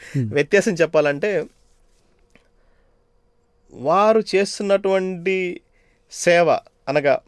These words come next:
Speaker 2: బైబిల్లో ఉన్నటువంటి ప్రవక్తల గురించి మాట్లాడుతున్నాను. బైబిల్లో ఉన్నటువంటి సేవకులు దేవునికి లోబడి చేస్తున్నారు.
Speaker 1: Exactly అన్న.
Speaker 2: ఇప్పుడున్నటువంటి సేవకులు దేవుడికి లోబడుతున్నాం అని చెప్తూ
Speaker 1: నటిస్తూ ఉన్నారు.
Speaker 2: నటిస్తున్నారు.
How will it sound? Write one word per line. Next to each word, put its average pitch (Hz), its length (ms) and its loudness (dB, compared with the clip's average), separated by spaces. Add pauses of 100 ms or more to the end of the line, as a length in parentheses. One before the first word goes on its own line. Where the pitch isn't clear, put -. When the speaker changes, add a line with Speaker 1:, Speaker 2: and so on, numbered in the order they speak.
(140)
Speaker 2:
బైబిల్లో 151 460 2
ఉన్నటువంటి 139 560 -4
ప్రవక్తల 131 460 -2
గురించి 123 300 -8
మాట్లాడుతున్నాను. 104 540 -8
బైబిల్లో 147 360 -2
ఉన్నటువంటి 135 340 -6
సేవకులు 127 560 -4 (420)
దేవునికి 165 520 0
లోబడి 151 460 2
చేస్తున్నారు. 127 420 -4 (220)
Speaker 1:
Exactly 110 500 -10
అన్న. 90 140 -12 (360)
Speaker 2:
ఇప్పుడున్నటువంటి 170 640 -2
సేవకులు 147 640 0 (480)
దేవుడికి 180 600 4
లోబడుతున్నాం 180 960 2
అని 156 200 0
చెప్తూ 311 380 2 (180)
Speaker 1:
నటిస్తూ 165 440 0
ఉన్నారు. 131 200 0
Speaker 2:
నటిస్తున్నారు. 113 480 -10